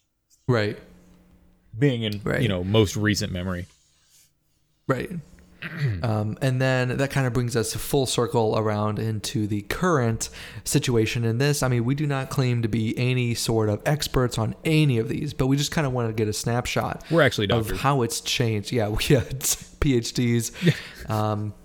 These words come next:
Speaker 1: you can make an appointment with me, uh, if you'd like. Anyway, um, <laughs> so we're gonna kinda talk about in terms of what we've been experiencing, as well as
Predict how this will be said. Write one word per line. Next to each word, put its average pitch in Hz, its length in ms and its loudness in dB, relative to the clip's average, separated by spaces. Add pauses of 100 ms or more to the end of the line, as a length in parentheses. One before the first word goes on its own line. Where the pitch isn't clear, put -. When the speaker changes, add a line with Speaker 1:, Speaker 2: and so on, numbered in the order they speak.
(1080)
Speaker 1:
you 135 140 0
can 127 100 0
make 127 180 2
an 127 60 0
appointment 120 420 2
with 117 140 0
me, 117 320 0 (1160)
uh, 104 260 -2
if - 140 4
you'd 110 100 -2
like. - 180 -2
Anyway, 123 440 4
um, 120 360 2 (420)
<laughs> - 420 -2
so 135 240 2
we're 131 220 0
gonna 160 520 -2
kinda 143 220 -2
talk 135 180 -2
about 117 200 0
in 120 100 -4
terms 120 260 -2
of 113 140 -2
what 117 180 2
we've 131 220 2
been 123 140 0
experiencing, 131 960 0
as 113 140 0
well 117 300 0
as 107 440 0